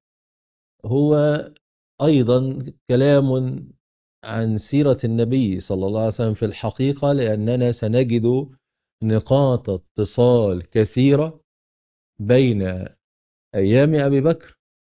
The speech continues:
رضي الله عنه وبي-، وبين سيرة النبي صلى الله عليه، آه، وسلم. مقدمة كالعادة، آه، أتكلم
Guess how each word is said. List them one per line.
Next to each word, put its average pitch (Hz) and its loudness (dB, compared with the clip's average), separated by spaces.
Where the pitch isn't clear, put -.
رضي 113 0
الله 113 0
عنه 113 -4
وبي-، 107 0
وبين 110 0
سيرة 131 0
النبي 95 -2
صلى 110 -2
الله 92 -2
عليه، 90 -4
آه، 90 -6
وسلم. 92 -6
مقدمة 151 0
كالعادة، 127 0
آه، 98 -4
أتكلم 101 0